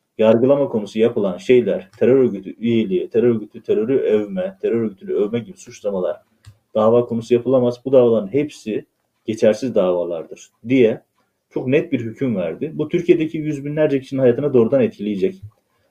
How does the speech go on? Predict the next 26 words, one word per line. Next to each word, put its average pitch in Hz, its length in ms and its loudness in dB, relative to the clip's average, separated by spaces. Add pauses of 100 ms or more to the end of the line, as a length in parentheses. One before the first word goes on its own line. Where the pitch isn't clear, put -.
Yani 127 140 0
mutlaka 180 540 6
Türkiye'de 123 420 2
yargı 117 400 6
buna 120 200 0
direnmek 110 360 0
isteyecek 101 400 -8
falan 190 220 4
ama 110 340 -4
hiç 190 220 -2
şansı 127 360 -2
yok. - 340 0
Hani 110 260 -2 (420)
bazı 123 520 6 (1400)
hükümet 123 460 0
yandaşı 113 460 2
isimler 110 420 0
ya 123 140 4
da 131 220 0
bunu 151 140 -4
bırakalım. 98 360 0
Erdoğan'ın 117 360 0
kendisi 110 440 -4
Katar 110 380 0
dönüşünde, 104 560 -4 (440)
e, 98 360 0